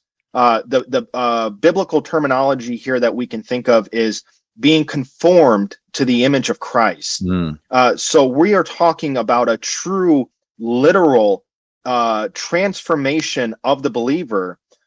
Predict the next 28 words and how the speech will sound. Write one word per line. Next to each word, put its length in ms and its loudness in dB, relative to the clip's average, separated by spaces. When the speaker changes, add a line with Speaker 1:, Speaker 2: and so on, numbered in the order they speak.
Speaker 1:
uh, 220 2
whereby 540 2
we 160 0
are 100 -2
no 160 0
longer 320 0
slaves 400 -6
of 100 -6
sin, 300 -4
but 80 -4
we 140 -4
are 80 -2
slaves 400 -4
of 100 -4
righteousness. 580 -4
So 120 2
I 140 2
find 300 0
that 140 2
passage, 560 -2
uh, 400 2
you 160 -2
know, 220 -4
out 140 2
of 100 -4
Titus 440 -2
to 100 -10
be 300 -4